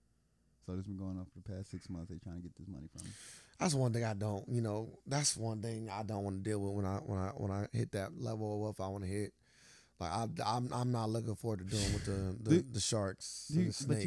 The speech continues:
Speaker 2: snakes.
Speaker 1: but you know they gonna be there.
Speaker 2: Oh, for sure. You,
Speaker 1: Like,
Speaker 2: yeah.
Speaker 1: you just gotta protect yourself. Like, no matter what, like, it's
Speaker 2: Yeah.
Speaker 1: gonna be the random motherfucker come out of nowhere. Like,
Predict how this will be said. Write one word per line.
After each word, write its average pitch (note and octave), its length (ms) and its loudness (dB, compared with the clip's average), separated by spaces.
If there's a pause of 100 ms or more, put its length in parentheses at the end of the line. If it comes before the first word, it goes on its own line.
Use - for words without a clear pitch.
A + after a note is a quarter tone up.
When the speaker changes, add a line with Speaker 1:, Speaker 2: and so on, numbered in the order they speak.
(120)
Speaker 2:
snakes. - 100 -4
Speaker 1:
but C3 160 -4
you D3 60 0
know E3 180 2
they D3+ 100 2
gonna C#3 160 2
be D#3 140 0
there. A2+ 220 -2
Speaker 2:
Oh, A#3+ 100 12
for D4 120 6
sure. A3+ 460 6 (260)
You, A#2+ 120 2
Speaker 1:
Like, D3+ 240 6
Speaker 2:
yeah. A#2+ 60 6
Speaker 1:
you C#3+ 80 6
just C3+ 120 2
gotta B2+ 200 4
protect C3+ 400 4
yourself. B2 300 4
Like, F#2+ 220 2
no G2 100 6
matter C3+ 260 8
what, D3 240 2
like, G2+ 140 -2
it's C#3+ 80 4
Speaker 2:
Yeah. A2+ 60 4
Speaker 1:
gonna A2+ 120 2
be A2+ 40 0
the F#2+ 80 -6
random A#2+ 340 -2
motherfucker A#2 300 -2
come A#2 140 -2
out - 20 0
of G#2+ 60 0
nowhere. A2 200 0
Like, - 140 -16